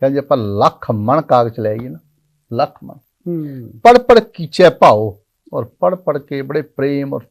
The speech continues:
Speaker 1: ਪਿਆਰ ਨਾਲ ਪੜ੍ਹੀਏ। "ਮੱਸੂ ਤੋਟ ਨਾ ਆਵਈ," ਔਰ ਸਾਡੇ ਕੋਲ ਸ਼ਾਹੀ ਇੰਨੀ ਹੋਵੇ, ਤੋੜ ਹੀ ਨਾ ਆਵੇ।
Speaker 2: ਤੋੜ ਹੀ ਨਾ, ਬਿਲਕੁਲ।
Speaker 1: "ਲੇਖਣ ਪਾਉਣ ਚਲਾਓ,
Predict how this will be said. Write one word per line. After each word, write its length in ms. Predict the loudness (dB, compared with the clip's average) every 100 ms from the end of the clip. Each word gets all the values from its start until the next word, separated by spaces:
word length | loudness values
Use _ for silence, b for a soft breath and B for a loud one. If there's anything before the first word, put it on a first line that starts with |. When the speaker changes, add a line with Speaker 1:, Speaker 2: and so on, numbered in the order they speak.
| _ _
Speaker 1:
ਪਿਆਰ 200 | 2 2
ਨਾਲ 200 | 0 -6
ਪੜ੍ਹੀਏ। 360 | -10 -14 -14 -18 _ _ _ _ b b b b -6
"ਮੱਸੂ 540 | 0 0 -2 -6 -6
ਤੋਟ 380 | -4 -2 -2 -2
ਨਾ 220 | -4 -4 0
ਆਵਈ," 460 | 0 2 2 0 -6 _ _ _ _ _ _ -8
ਔਰ 100 | -4
ਸਾਡੇ 240 | -4 -2
ਕੋਲ 100 | -4
ਸ਼ਾਹੀ 320 | 0 0 2
ਇੰਨੀ 220 | -2 -4
ਹੋਵੇ, 180 | -2 -2 -4 -14
ਤੋੜ 440 | -20 _ -4 -2 -2
ਹੀ 80 |
ਨਾ 80 | -4
ਆਵੇ। 200 | -6 -8
Speaker 2:
ਤੋੜ 120 | -10
ਹੀ 120 | -10 -12
ਨਾ, 100 | -16
ਬਿਲਕੁਲ। 360 | -18 -18 -20 -8 -2
Speaker 1:
"ਲੇਖਣ 600 | 2 4 4 4 2 2
ਪਾਉਣ 500 | 0 4 6 4 2
ਚਲਾਓ, 600 | 0 4 6 4 0